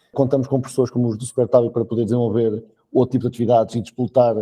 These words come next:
nos alunos essa curiosidade e esse gosto por estarem na escola e por aprenderem e por ganharem autonomia, não é? Porque essa é uma das grandes vantagens, é promover a autonomia dos alunos, ou seja, eles sabem que não é na escola que vão aprender tudo, nunca na vida, mas a possibilidade de, na escola, terem as ferramentas para poderem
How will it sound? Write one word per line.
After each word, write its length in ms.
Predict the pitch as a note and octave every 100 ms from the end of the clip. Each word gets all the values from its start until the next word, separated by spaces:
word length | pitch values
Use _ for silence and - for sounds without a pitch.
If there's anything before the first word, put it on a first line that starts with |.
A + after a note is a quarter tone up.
| A2+
nos 140 | - A2
alunos 240 | A#2+ A2+
essa 180 | A2 A#2
curiosidade 500 | A2+ G#2 A2 G#2+ C3
e 60 | C3+
esse 160 | C3
gosto 300 | B2+ C#3+ C3+
por 80 | -
estarem 220 | - B2
na 80 | B2
escola 220 | A#2 B2
e 40 | A#2+
por 100 | G#2+
aprenderem 460 | A2 A2 G#2+ C3+
e 60 | A#2+
por 160 | - A2+
ganharem 260 | B2+ B2+
autonomia, 540 | B2+ A#2+ A2+ G#2 C#3 D#3+
não 120 | A2+
é? 40 | A2+
Porque 160 | -
essa 140 | A#2 A#2+
é 220 | A2+ A2
uma 180 | A2+ A2+
das 80 |
grandes 180 | G#2+ A2+
vantagens, 560 | G#2+ G#2 A2+ B2 C3+ - _ _ _
é 100 | A#2+
promover 380 | A#2+ B2 A2 C#3+
a 40 |
autonomia 360 | C3 B2+ B2 B2
dos 80 | G#2+
alunos, 440 | G#2+ B2+ D3 C#3+ _ _ _ _
ou 20 | -
seja, 160 | G#2+
eles 160 | A#2 A2+
sabem 280 | D#3 C#3 C3
que 100 | C3+
não 380 | B2+ A#2 B2 C#3
é 60 |
na 80 | C#3
escola 240 | C3 C#3
que 60 | B2+
vão 80 | C3
aprender 580 | A#2 A#2+ A2+ G#2 G#2 -
tudo, 360 | - D3 D#3+ F3 C#3
nunca 260 | B2+ C#3
na 100 | B2
vida, 340 | A2 A#2+ C#3 F3+ D#3 - _ -
mas 160 | B2+
a 60 | C3
possibilidade 380 | C3 B2 C#3 B2+
de, 80 | B2+
na 140 | B2+
escola, 240 | B2+ C#3 C3+
terem 260 | C#3+ C3
as 80 | B2+
ferramentas 300 | B2+ B2 C3+
para 100 | C3+
poderem 560 | - C3 C3+ C#3 D3